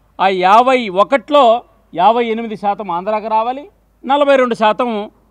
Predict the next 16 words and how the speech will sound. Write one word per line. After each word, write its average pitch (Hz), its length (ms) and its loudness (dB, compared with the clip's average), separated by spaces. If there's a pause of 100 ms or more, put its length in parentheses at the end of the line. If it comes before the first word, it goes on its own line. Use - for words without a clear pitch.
(100)
తెలంగాణకు 220 540 2
రావాలి. 156 240 -2 (680)
మరి 208 180 -8
ఎందుకు 233 200 -10
అడగట్లే? 254 380 -8 (580)
ఇచ్చారా 247 380 4 (100)
వాటా? 269 240 2 (960)
తెలంగాణ 254 680 2 (300)
సింగరేణిలో 220 840 -2 (220)
వాటా 202 360 4 (140)
ఇచ్చారా 202 440 0
అని 233 120 -4
అడుగుతున్నా 220 340 -8
నేను 208 200 -8
విశాఖపట్నంలో 214 720 -4 (1800)
మాట్లాడుతున్న 226 540 0